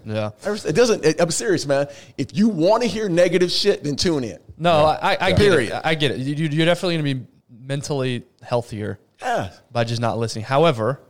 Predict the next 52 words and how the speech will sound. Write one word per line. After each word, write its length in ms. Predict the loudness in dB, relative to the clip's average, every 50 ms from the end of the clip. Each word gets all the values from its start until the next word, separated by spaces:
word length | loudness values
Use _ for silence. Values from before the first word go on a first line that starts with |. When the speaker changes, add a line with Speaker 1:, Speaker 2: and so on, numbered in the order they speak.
| _ _ _ _ _ _ _ -2
Speaker 1:
I 100 | 0 0
will 260 | 2 2 2 2 2
say, 240 | 2 2 0 0 0
and 160 | 0 -2 0 0
I'm 280 | 2 2 2 2 2
the 100 | 2 0 0
person 460 | 2 0 2 2 2 0 -2 -2 -2
that, 260 | -2 -2 -2 -4 -4
that 280 | -2 -2 -2 -2 -6 -6
I, 140 | -4 -4 -2 -2
I 160 | 0 0 0
am 140 | 0 0 0
more 160 | 0 -2 -2
comfortable 420 | -2 -2 -6 -6 -6 -6 -10 -10 -10
kinda 240 | -8 -6 -6 -6
sitting 260 | -6 -6 -6 -6 -6 -8
in 40 | -8
the 80 | -8
background. 540 | -6 -6 -6 -6 -8 -8 -10 -10 -10 -10 -8
I'm 140 | -6 -6 -2
not, 300 | 0 -2 -2 -2 -6 -16 _ _ _ _ _
I'm 140 | -6 -4 -2
not 180 | 0 0 0 0
the, 160 | 0 0 0 0
I, 100 | -2 -2 0
I 120 | 2 2 4
wasn't 260 | 6 6 6 6 6
always, 260 | 6 6 6 4 4
like, 140 | 2 0 -2
the 80 | -4
class 340 | -8 -2 0 2 2 0 -2
leader 460 | 0 0 0 2 2 2 2 2 2
and 120 | 2 0 0
the, 200 | 0 0 0 -2 -6 -20 -20 -16 -10
you 80 | -6 -2
know, 60 | -2
the 80 | -2
safety 320 | 2 2 2 2 2 0 0
patrol. 260 | 0 0 -2 -2 -2
I, 120 | -2 0 0
I 80 | 0 0
didn't, 440 | 0 0 -2 -2 -6 -10 -10 -4 -2
that 120 | -2 0
wasn't 240 | 0 0 0 0 0
always 340 | 0 2 2 0 -2 -4 -6
what 200 | -8 -4 -2 0
I 80 | 0 0
felt 340 | -2 -4 -2 -2 -2 -2 -2
my 120 | -4 -6 -6
role 360 | -4 -2 0 0 0 0 -2
was. 420 | -6 -8 -10 -12 -12 -10 -6 -6
Speaker 2:
Right. 140 | -6 -6 -6